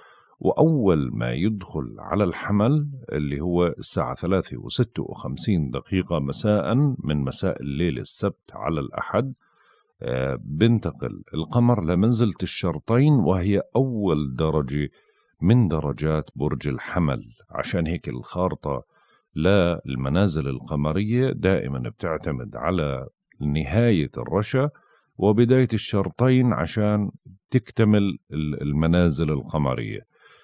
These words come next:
فبعض الأشخاص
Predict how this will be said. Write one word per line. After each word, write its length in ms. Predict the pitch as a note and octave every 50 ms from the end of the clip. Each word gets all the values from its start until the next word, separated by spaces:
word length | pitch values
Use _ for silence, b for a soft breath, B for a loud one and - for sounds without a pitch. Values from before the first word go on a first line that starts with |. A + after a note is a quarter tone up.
| b b b
فبعض 440 | - - F2+ E2+ F2 F2 F2 E2+ _ _ _ _ _ _ _ _ _ _ _ _ _ _ _ _ _ _ _ _ _ _ - A#2 C3 D3 C3+ B2+ B2+ A2 G#2
الأشخاص 1120 | G#2+ G2+ G2+ - - D2 C#2+ - - - - - C2 B1 A1+ - - - - - - -